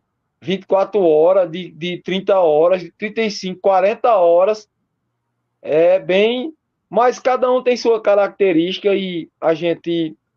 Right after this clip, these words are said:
seguiu em frente e, e graças a Deus, eu fiquei muito feliz por, por ter dois atletas da cidade e, assim,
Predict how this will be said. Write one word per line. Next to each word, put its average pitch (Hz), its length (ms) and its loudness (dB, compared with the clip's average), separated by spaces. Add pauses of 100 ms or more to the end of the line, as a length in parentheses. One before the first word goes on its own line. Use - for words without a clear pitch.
(240)
seguiu 175 460 -8
em 175 100 -4
frente 165 520 -2
e, 180 440 -8
e 165 40 -10
graças 175 340 -2
a 180 100 2
Deus, 170 300 -2 (220)
eu 214 100 0
fiquei 233 180 0
muito 226 180 -8
feliz 185 500 -2 (500)
por, 180 260 -4
por 180 440 -8 (180)
ter 175 220 2
dois 214 280 2
atletas 190 420 -2
da 185 160 0
cidade 190 720 -2 (600)
e, 185 140 -2
assim, 196 560 -2